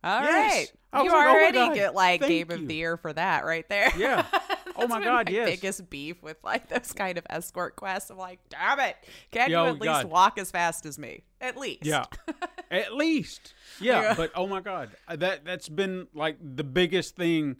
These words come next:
Speaker 2: I'm so
Speaker 1: Mm-hmm.
Speaker 2: excited about, because you're gonna have that conversation going to where you gotta go, but guess what? We can run there.
Speaker 1: Mm-hmm.
Speaker 2: I'm not having to sit there and slowly walk. Now, they, they kinda do those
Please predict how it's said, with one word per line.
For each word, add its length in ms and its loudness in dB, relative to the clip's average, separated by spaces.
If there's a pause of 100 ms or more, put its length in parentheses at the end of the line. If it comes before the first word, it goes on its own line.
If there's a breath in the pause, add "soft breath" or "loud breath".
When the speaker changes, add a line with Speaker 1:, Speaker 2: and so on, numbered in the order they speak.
(260 soft breath)
Speaker 2:
I'm 200 -4
so 200 -2
Speaker 1:
Mm-hmm. 80 -2
Speaker 2:
excited 340 -2
about, 300 -4
because 320 -8 (1040 soft breath)
you're 220 -2
gonna 180 0
have 120 -2
that 140 -4
conversation 680 -4
going 240 0
to 60 -2
where 120 -2
you 140 -4
gotta 200 -2
go, 300 -4 (380 soft breath)
but 340 -2 (300)
guess 180 -2
what? 240 0
We 80 -6
can 220 -4
run 240 2
there. 320 -10 (480)
Speaker 1:
Mm-hmm. 200 -14
Speaker 2:
I'm 120 -2
not 260 0
having 220 -4
to 80 -6
sit 180 -12
there 160 -4
and 200 -10 (220)
slowly 380 -12
walk. 240 -6 (180 soft breath)
Now, 140 -4
they, 320 -2 (160)
they 140 -4
kinda 260 -6
do 180 -2
those 220 -2